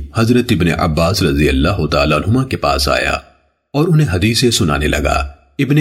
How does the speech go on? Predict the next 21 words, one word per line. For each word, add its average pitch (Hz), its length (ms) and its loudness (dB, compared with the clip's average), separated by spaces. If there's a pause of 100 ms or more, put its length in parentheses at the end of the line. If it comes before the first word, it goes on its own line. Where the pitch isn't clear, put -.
(120)
عباس 113 380 0
رضی 87 240 2
اللہ 85 340 0
تعالیٰ 73 300 0
عنہما 110 300 0
نے 90 200 0
اس - 200 0
سے 82 100 0
کہا، - 420 -2 (360)
"فلاں 143 220 2
فلاں 127 260 0
حدیث 90 340 0
دہراؤ۔" 71 560 0 (180)
اس 147 180 -2
نے 139 120 2
دہرا 95 400 0
دی، 69 340 -2
پھر - 280 -4
ان 135 80 2
کے 131 160 0
سامنے 117 420 4